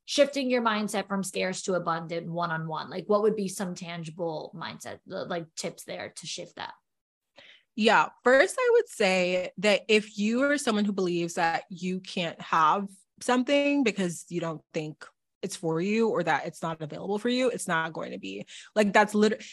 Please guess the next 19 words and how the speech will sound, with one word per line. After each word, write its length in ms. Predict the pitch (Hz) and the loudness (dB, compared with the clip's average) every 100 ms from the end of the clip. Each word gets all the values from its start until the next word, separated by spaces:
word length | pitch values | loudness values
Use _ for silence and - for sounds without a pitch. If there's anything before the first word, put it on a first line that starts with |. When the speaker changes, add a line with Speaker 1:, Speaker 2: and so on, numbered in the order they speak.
| - | 0
Speaker 2:
it's 160 | 277 247 | 2 4
literally 280 | 302 349 | 4 6
psychology. 500 | 339 226 208 175 208 226 | 6 6 6 4 2 6
Like, 180 | 247 247 | 6 4
whatever 540 | 214 208 240 277 269 | 0 2 4 4 4
you 300 | 349 262 240 | 2 0 0
believe, 500 | 226 226 185 196 220 | 2 2 0 -2 0
like, 140 | 226 220 | 0 2
our 200 | 226 302 | 4 4
realities, 760 | 302 220 185 214 233 240 240 240 - - | 2 2 2 0 -2 -2 -4 -8 -2 0
we're 120 | - | 2
all 160 | 269 466 | 4 2
experiencing 600 | - - 208 202 208 190 | 2 2 4 4 2 -2
different 280 | 180 180 165 | -2 -4 -4
realities. 500 | 165 180 - 143 - | -4 -6 -8 -8 -2
Like, 120 | 226 | 0
we 100 | 240 | 0
collectively 720 | 240 294 370 403 349 294 269 | 0 4 4 4 -2 0 0
can 400 | - - 214 | 0 0 2